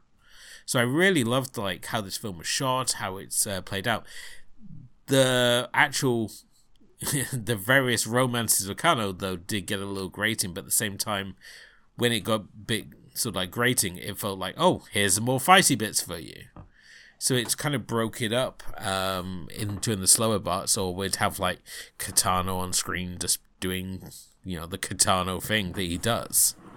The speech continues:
So I was never bored with this movie, even though there were times when I didn't feel that it sort of grabbed me fully. So I would, for that extent, I would still heavily recommend that you check this film out. If you can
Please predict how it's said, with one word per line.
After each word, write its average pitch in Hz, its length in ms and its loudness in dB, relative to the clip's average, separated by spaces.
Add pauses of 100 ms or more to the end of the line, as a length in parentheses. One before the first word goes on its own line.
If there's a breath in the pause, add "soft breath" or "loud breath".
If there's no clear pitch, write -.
(520 loud breath)
So 107 400 6
I 107 120 2
was 131 140 6
never 180 240 6
bored 120 400 2
with 104 100 -2
this 92 160 0
movie, 90 260 -2
even 104 320 -4
though 98 260 4
there 95 120 -2
were 95 100 0
times 98 400 -2
when 98 140 -4
I 92 100 -2
didn't 90 340 -6 (140)
feel 98 420 -4
that 92 240 -4
it - 80 -4
sort 98 220 0
of 90 160 -8
grabbed 95 400 0
me 127 160 -2
fully. 165 380 0 (460 loud breath)
So 110 440 2
I - 160 -2
would, 113 240 -2 (200)
for - 220 0
that 139 240 4
extent, 110 420 0
I 101 60 -4
would 98 160 0
still 101 560 0
heavily 131 340 -4
recommend 92 560 -4
that 76 260 -8 (100)
you 101 260 -6
check 90 220 -6
this - 140 -8
film 95 180 -6
out. 87 100 -2
If - 140 -10
you 98 80 -4
can 90 220 -8